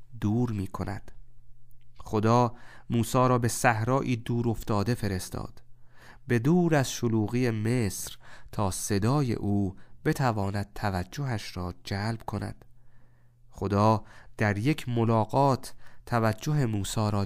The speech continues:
جلب کرد و او هرگز دوباره حواسش پرت نشد،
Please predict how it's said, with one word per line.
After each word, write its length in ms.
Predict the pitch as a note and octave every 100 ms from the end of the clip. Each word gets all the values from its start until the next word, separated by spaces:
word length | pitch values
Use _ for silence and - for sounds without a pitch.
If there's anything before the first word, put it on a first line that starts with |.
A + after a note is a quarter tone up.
| -
جلب 440 | G#2+ G#2 A2 -
کرد 380 | - F#2+ F#2+ - - - - - - -
و 40 |
او 460 | G2 A2+ G#2+ G#2 G2+ - -
هرگز 720 | - A#2 A2 G#2+ B2+ D#3+ C#3+
دوباره 500 | - G#2+ G2+ F#2+ G2
حواسش 880 | F#2+ - G2+ F#2+ B2+ C3 - G2+ - -
پرت 520 | - G#2 G2+ - -
نشد، 540 | A2 G2+ G2+ - -